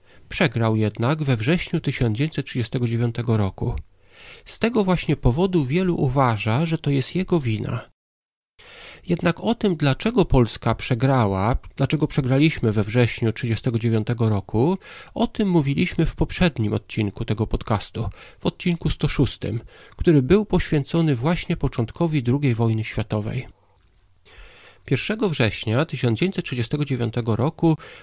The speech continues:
Polskę zaatakowały Niemcy. Siódmego września już dochodzili pod Warszawę. Marszałek Śmigły Rydz zdecydował wtedy o przeniesieniu swojego sztabu,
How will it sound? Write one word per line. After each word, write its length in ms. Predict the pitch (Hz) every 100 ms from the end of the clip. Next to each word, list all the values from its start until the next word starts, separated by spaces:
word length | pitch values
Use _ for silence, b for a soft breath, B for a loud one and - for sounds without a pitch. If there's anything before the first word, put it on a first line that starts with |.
| B
Polskę 480 | - 202 - - 160
zaatakowały 720 | 135 117 107 110 123 135 127
Niemcy. 500 | 110 95 95 - - - - _ B B B
Siódmego 560 | - 151 123 160 202 160
września 580 | 123 117 95 - 117 151
już 320 | 131 208 -
dochodzili 600 | 170 - 120 160 156 143
pod 220 | 165 151
Warszawę. 580 | 143 131 - 110 - 120 - b b b b 131
Marszałek 600 | 117 - 170 196 196 -
Śmigły 480 | - 160 160 139 107
Rydz 280 | 113 165
zdecydował 640 | 143 139 - 120 156 175 143
wtedy 440 | - 165 170 165 B B B
o 100 | 135
przeniesieniu 720 | - - 127 117 - 190 196 175
swojego 420 | - 139 131 131
sztabu, 680 | - 127 107 98 98 131